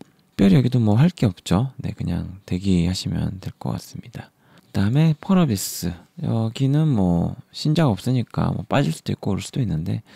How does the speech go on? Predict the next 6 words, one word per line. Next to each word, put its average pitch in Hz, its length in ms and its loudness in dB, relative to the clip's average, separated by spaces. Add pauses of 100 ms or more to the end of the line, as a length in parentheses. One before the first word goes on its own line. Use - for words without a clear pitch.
(400)
아무것도 151 400 0
그냥 117 200 2
안 87 120 2
하시면 92 420 -2 (600)
되고 104 240 -2
아니면은 120 680 4